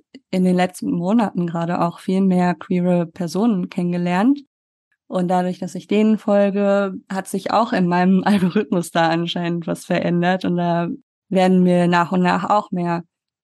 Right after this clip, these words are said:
Dinge in diesen Bereichen angezeigt. Aber da muss man ja auch erstmal die Verbindungen hin haben. Und wir sind nicht alle auf der ganzen Welt auf Instagram <laughs> oder sonst wo vertreten, ne? Und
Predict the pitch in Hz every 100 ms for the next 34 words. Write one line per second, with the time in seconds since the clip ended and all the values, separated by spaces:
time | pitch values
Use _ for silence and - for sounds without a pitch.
0 | - 180 175 175 175 180 185 214 208 175
1 | 175 180 - 175 170 170 - 175 175 175
2 | 180 - - 175 180 _ _ _ _ _
3 | _ - 185 185 185 185 190 202 185 180
4 | 180 185 180 185 175 185 170 220 240 180
5 | 165 175 165 175 175 170 170 175 165 -
6 | - 175 180 196 262 190 185 - _ _
7 | _ - 214 226 170 160 160 _ _ -
8 | 180 180 180 196 214 202 185 190 185 -
9 | 208 - 208 202 208 202 190 185 202 247
10 | 226 190 180 - 185 170 170 175 175 196
11 | 226 185 180 180 -